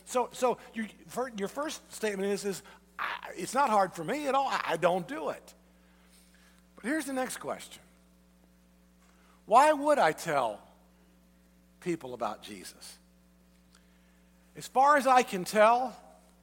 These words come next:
it's the only thing he ever asked you to do.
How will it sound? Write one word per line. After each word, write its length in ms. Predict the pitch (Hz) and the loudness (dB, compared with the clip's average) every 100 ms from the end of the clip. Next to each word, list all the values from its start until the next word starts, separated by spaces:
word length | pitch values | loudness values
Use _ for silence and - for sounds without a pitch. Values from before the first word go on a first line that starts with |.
| _ _ _ _ 202 | _ _ _ _ -8
it's 200 | 214 - | -6 -4
the 180 | 196 - | -6 2
only 460 | 202 240 277 285 262 | 4 4 2 -2 -4
thing 440 | - 262 214 196 | -2 0 0 -2
he 200 | 180 202 | -6 -2
ever 340 | 214 226 220 220 | 4 4 4 0
asked 400 | 180 180 175 - | 2 2 2 0
you 80 | 185 | -6
to 80 | 160 | -6
do. 220 | 139 120 | -4 -6